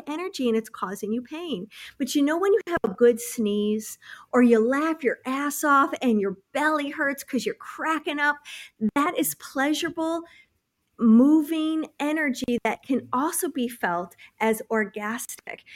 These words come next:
And so we wanna start taking a look and redefining what orgasm is, because if you can redefine it, then you can have those orgasms Will was just talking about. You can move that pleasurable sensation of pleasure that's moving energy, and you can take it to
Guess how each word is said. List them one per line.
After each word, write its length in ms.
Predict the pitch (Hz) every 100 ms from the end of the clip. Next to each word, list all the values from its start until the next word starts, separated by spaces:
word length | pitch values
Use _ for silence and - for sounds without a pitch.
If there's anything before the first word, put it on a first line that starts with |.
| - -
And 160 | 262
so 80 | 302
we 160 | 262 269
wanna 260 | 277 392 494
start 280 | - 370 -
taking 380 | 311 302 311 285
a 80 |
look 340 | 240 226 285 277
and 220 | 240 220
redefining 880 | 214 269 269 269 - 247 247 247 214
what 160 | 220 226 240
orgasm 440 | 240 214 202 190
is, 160 | 180 -
because 300 | 208 226 226
if 100 | 226
you 120 | 254
can 180 | 320 311
redefine 720 | 311 269 294 311 320 349 311
it, 200 | 233 233 - - -
then 180 | 262
you 100 | 302
can 140 | 294 294
have 220 | 302 277
those 160 | 262 269
orgasms 640 | 311 381 330 330 - 220 -
Will 180 | 240 233
was 140 | 247
just 160 | 247 -
talking 320 | 330 339 214
about. 280 | 170 156 - - -
You 120 | 254
can 240 | 233 247 226
move 480 | 247 302 349 370 359
that 240 | 269 -
pleasurable 640 | - 247 226 240 226 220
sensation 880 | 220 240 214 233 220 220 226 214 220 - - -
of 160 | 233 214
pleasure 420 | - 240 220 233
that's 240 | 220 220 214
moving 320 | 220 220 202
energy, 360 | 262 294 254 233
and 140 | 214
you 80 | 214
can 160 | 285 269
take 380 | - 254 320
it 120 | 330 339
to 340 | 269 233 220